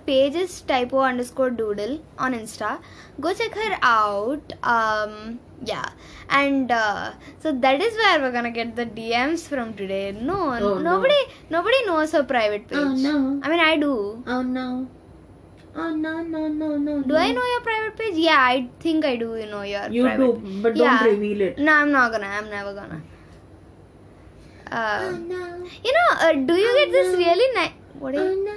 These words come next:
Speaker 2: no,
Speaker 1: I can
Speaker 2: no,
Speaker 1: do that
Speaker 2: no,
Speaker 1: the
Speaker 2: no.
Speaker 1: best, you know? Wait. Yeah, guys, sorry, we just had a little oh no, oh no. Oh,
Speaker 2: Oh,
Speaker 1: no.
Speaker 2: no.
Speaker 1: Yeah.
Speaker 2: Moment.
Speaker 1: Yeah, you know?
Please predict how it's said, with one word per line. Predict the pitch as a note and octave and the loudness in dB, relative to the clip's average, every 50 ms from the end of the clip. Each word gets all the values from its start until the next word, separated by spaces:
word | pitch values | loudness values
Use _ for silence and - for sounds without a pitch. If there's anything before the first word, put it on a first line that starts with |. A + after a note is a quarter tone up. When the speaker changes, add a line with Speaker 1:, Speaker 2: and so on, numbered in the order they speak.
| G#4+ G#4+ G#4 G4+ G4 G4 | -10 -10 -8 -8 -4 0
Speaker 2:
no, | G4 B3 | 2 4
Speaker 1:
I | C4+ D#4 F#4 | 4 4 6
can | A4+ C5 B4+ G#4+ | 4 4 4 4
Speaker 2:
no, | E4+ | 2
Speaker 1:
do | D4 A#3+ | 2 4
that | A#3+ A3+ G#3+ F#3 | 2 2 2 2
Speaker 2:
no, | F#3 | 0
Speaker 1:
the | G#3+ G#3 G#3 | 0 0 2
Speaker 2:
no. | |
Speaker 1:
best, | - - - - - - - | 0 -2 -2 -4 -6 -8 -8
you | A#3+ A3+ | -8 -8
know? | G#3+ G#3 G#3 G#3+ A#3+ D4+ - - - - - - | -6 -8 -8 -6 -4 -4 -4 -4 -6 -12 -18 -16
Wait. | - - D#4+ - - - - - - - - - - - | -10 -8 -8 -8 -8 -10 -18 -20 -20 -20 -20 -20 -14 -4
Yeah, | A#3+ B3+ B3+ A#3+ A#3+ | 2 4 4 4 4
guys, | A#3+ - - C#3 B2 - | 2 -4 -6 -8 -10 -10
sorry, | - - - - A3+ B3 A#3 A3+ A3 | -14 -6 0 2 2 4 4 2 0
we | G#3+ A3+ B3 | -2 -2 2
just | A#3+ C#4+ C#4+ C#4 | 2 2 2 2
had | D4 C#4+ C4 C4 | 0 0 2 2
a | C4 | 2
little | C4 B3 B3 A#3+ B3+ B3+ - - - | 2 2 0 -2 -4 -6 -4 0 2
oh | C#4+ C#4+ | 4 4
no, | C#4+ C#4+ D4+ D4+ D#4 - | 6 6 6 6 6 6
oh | - C#4+ C4+ | 4 4 4
no. | C4 B3+ C4 C4 C4+ C#4+ - - - - - - - - - - - - - - - | 4 4 4 4 4 2 0 -6 -16 -20 -20 -20 -20 -20 -20 -20 -20 -20 -20 -20 -12
Oh, | - A#3 A#3 | -4 -2 2
Speaker 2:
Oh, | B3 | 2
Speaker 1:
no. | F#4 F4+ F4+ F#4 | 2 4 2 2
Speaker 2:
no. | F#4+ F#4 F#4 F#4 F#4 F#4 - | 2 2 0 0 0 0 2
Speaker 1:
Yeah. | C#4 B3+ - - - - - | 4 4 4 4 2 -2 -6
Speaker 2:
Moment. | G#3+ G#3 G3+ F#3+ G3 G3 G3 - - - - - | -6 -4 -2 -2 -2 -4 -4 -8 -14 -18 -20 -10
Speaker 1:
Yeah, | - A3+ G3 - - - - - - | -2 0 0 2 0 -2 -6 -6 -4
you | C#4+ C#4 | -2 0
know? | C4+ C#4+ G4+ | 0 0 -2